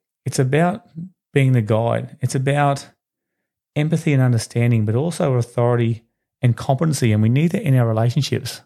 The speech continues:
whether it be at work or whether it be with our families. Accompanied that too is from Diana Bermrind, and she talked about the four parenting styles in psychology. And she said there's an author-, authoritative style, which is forty-six percent of people, roughly authoritarian style, twenty-six percent, permissive,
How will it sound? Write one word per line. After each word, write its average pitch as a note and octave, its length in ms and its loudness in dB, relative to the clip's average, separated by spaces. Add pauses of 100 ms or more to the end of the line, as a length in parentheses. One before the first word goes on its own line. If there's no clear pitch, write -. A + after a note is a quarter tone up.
whether C#3 180 0
it A#2+ 100 -4
be B2+ 140 2
at C#3+ 100 -2
work A#2 500 -4
or A#2+ 100 0
whether A#2 100 2
it A2+ 60 -6
be A#2 120 0
with A2+ 120 0
our A2 100 0
families. A#2 640 -4 (1900)
Accompanied F#3 400 2
that C3 220 0
too - 160 -2
is A#2 340 0
from A#2+ 300 0
Diana A#2+ 500 0 (180)
Bermrind, B2 600 0
and A2 100 -2
she D#3+ 140 -4
talked D#3 240 -4
about B2 160 0
the A#2+ 80 0
four B2 320 -2
parenting A#2 420 0
styles - 480 -4 (100)
in A#2 300 -2 (160)
psychology. A#2+ 580 0
And A2+ 180 0 (540)
she - 120 -2
said D3+ 180 0
there's A2+ 180 2
an A2+ 180 0
author-, C#3+ 420 -6
authoritative C3+ 760 0
style, B2 300 2
which B2 160 -2
is G#2+ 80 -6
forty-six B2+ 480 0
percent - 220 -2
of A2+ 100 -4
people, A#2+ 420 2
roughly A#2+ 400 0
authoritarian A#2 640 0
style, A#2 240 0
twenty-six A#2+ 400 -2
percent, B2 340 -2
permissive, B2 420 0